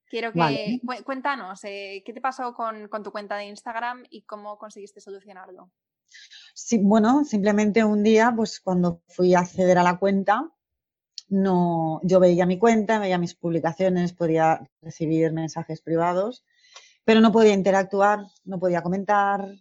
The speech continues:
Speaker 2: no podía archivar publicaciones, no podía seguir a nadie, ni dejar de seguir a nadie, ni editar post, no podía hacer absolutamente nada, como si alguien hubiera cogido el control total y absoluto de mi cuenta. Yo creía que por algún motivo estaba baneada,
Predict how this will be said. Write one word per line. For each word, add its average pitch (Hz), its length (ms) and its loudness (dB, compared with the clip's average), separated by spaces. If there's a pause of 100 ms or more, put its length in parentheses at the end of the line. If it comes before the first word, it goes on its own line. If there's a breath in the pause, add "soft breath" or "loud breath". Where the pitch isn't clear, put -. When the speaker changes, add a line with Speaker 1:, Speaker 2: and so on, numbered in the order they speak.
(100)
Speaker 2:
no 175 160 -8
podía 175 260 0
archivar 165 320 -4
publicaciones, 170 880 -6
no 165 220 -6
podía 165 420 2
seguir 156 280 -8
a 160 60 -2
nadie, 160 380 0
ni 156 120 -6
dejar 156 260 -10
de 160 80 -4
seguir 160 240 -8
a 160 60 0
nadie, 165 500 0
ni 160 360 -2
editar 160 500 0
post, 180 460 4 (300)
no 180 80 -10
podía 185 160 4
hacer 196 140 0
absolutamente 175 720 -2
nada, 151 440 -2
como 156 180 -10
si 160 200 -6
alguien 175 260 2
hubiera 180 220 2
cogido 185 300 0
el 220 80 0
control 170 480 -2 (580)
total 185 520 4
y 170 100 0
absoluto 170 680 -2 (140)
de 165 160 -2
mi 147 120 -4
cuenta. 147 540 -4 (640 loud breath)
Yo 190 180 6
creía 202 340 6
que 190 120 2
por 185 220 4
algún 170 240 4
motivo 180 320 0
estaba 170 300 -2
baneada, 196 680 -2